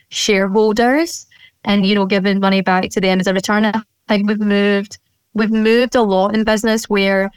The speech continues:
you know, it was very capitalistic, where it was very much like make profit at all costs. That's the sole purpose of a business. Whereas now we've evolved as humans, and I think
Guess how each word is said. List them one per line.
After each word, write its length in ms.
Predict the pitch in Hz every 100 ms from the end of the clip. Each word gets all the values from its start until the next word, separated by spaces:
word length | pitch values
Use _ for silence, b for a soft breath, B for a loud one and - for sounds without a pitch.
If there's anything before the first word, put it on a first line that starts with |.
| b b
you 160 | 208
know, 400 | 202 190 180 185 185
it 180 | 208
was 140 | 190 185
very 340 | 202 190 185
capitalistic, 1080 | 185 - 185 - 202 185 185 180 - 185 -
where 120 | 185
it 80 | 180
was 120 | 185
very 240 | 185 185 190
much 280 | 185 196 -
like 160 | 185
make 220 | 185 185
profit 400 | - 202 185 -
at 60 | 190
all 240 | 175 180
costs. 460 | 180 - 160 180 -
That's 260 | 208 196 -
the 80 |
sole 480 | 202 - 208 196 190
purpose 420 | 185 196 185 185
of 60 | 190
a 60 | 175
business. 480 | 190 185 180 180
Whereas 260 | 214 196 190
now 440 | 202 208 214 262 330 B B - -
we've 340 | 190 208 220
evolved 560 | 233 214 214 220 233 233
as 120 | 226
humans, 360 | 233 226 262
and 80 | 240
I 80 | 202
think 240 | 214 190